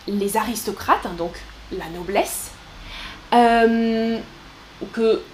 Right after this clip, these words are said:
le gouvernement a caché des grains. Les grains, c'est les céréales, donc pour fabriquer le pain, qui est la nourriture de base des gens à l'époque, euh, qu'ils ont caché plein plein de graines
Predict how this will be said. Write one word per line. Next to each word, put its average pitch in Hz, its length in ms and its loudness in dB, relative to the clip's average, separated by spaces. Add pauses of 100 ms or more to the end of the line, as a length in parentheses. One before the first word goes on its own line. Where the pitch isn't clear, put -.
le 226 240 6
gouvernement 208 640 0 (100)
a 214 120 -2 (140)
caché 381 680 4 (420)
des 214 180 2
grains. 220 500 2 (420)
Les 202 140 -4
grains, 214 340 2
c'est 277 160 -2
les 185 120 -2
céréales, 214 760 4
donc 175 120 -6
pour - 180 -12
fabriquer 185 360 -4
le 170 100 -2
pain, 294 380 4 (240)
qui 240 120 2
est 208 40 4
la 196 80 2
nourriture 240 540 6
de 190 80 2
base 185 520 6 (160)
des 185 160 -6
gens 185 280 0 (140)
à 165 40 -10
l'époque, 196 460 -4 (680)
euh, 214 640 4 (520)
qu'ils 302 240 6
ont 269 60 6
caché 370 800 6
plein 370 180 8
plein 339 180 6
de 262 120 6
graines 254 460 6